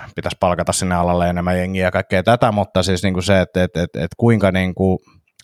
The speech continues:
ammattitaitoista jengiä tuolla on tässä meidän päiväkodissa ainakin, ja mä uskon, että monessa muussakin on se, ja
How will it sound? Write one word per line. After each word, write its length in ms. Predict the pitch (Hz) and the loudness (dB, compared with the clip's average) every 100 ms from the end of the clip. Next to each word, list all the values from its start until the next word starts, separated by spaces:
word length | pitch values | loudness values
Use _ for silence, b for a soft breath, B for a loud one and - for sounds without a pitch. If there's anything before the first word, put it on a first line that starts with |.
| - | 0
ammattitaitoista 800 | 135 123 - 104 98 98 95 - | 2 2 2 0 2 0 -2 -4
jengiä 380 | 98 107 101 95 87 | 0 2 2 2 2
tuolla 240 | 92 90 | 2 2
on 400 | - 95 92 85 B B B B B B B B _ - | 2 0 0 -2 B B B B B B B B _ -4
tässä 300 | 87 - 85 | -2 0 0
meidän 360 | 92 90 87 | 2 2 0
päiväkodissa 640 | 82 82 85 87 85 85 90 | 0 0 0 0 0 2 2
ainakin, 340 | 87 82 - | 2 0 0
ja 60 | 82 | 0
mä 100 | 82 | 0
uskon, 220 | 78 78 | -2 -4
että 120 | 87 | -2
monessa 300 | 90 90 90 | 0 0 0
muussakin 500 | 92 104 - 101 76 | 0 2 0 -2 -2
on 80 | 80 | 0
se, 160 | 92 85 | 2 2
ja 240 | 85 | 2